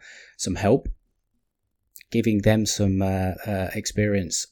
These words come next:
as well. I think there's some really, really good things in there as well. And I mean, when it comes to, <sighs> have you ever, have you been through a process or, or have anything whereby you can reduce? 'Cause I think one of the,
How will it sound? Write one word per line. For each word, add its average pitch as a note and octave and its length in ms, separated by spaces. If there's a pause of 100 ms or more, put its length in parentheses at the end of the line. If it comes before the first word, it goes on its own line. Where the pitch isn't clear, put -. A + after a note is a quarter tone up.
(100)
as G2 140
well. - 380
I G2 80
think F#2+ 180
there's F#2+ 160
some F#2 160
really, G2 260
really F#2+ 180
good G2 240
things G2+ 320
in F#2+ 160
there G2 240
as F2 140
well. F#2+ 260 (520)
And C#3 320 (1700)
I C3 80
mean, D3+ 180 (260)
when D#3+ 180
it - 100
comes C3 400
to, G2 400 (440)
<sighs> - 480
have D#3+ 140
you F3+ 120
ever, C#3 280
have - 240
you D#3 80
been C#3 220
through B2+ 200
a A2 40
process A2 400
or, G#2 120
or G2+ 160
have A2 240
anything G2 420
whereby F#2+ 600
you C3 160
can A2 160
reduce? G#2 320
'Cause A2+ 140
I D#3+ 40
think G3 200
one G3+ 120
of A#2+ 60
the, A2+ 140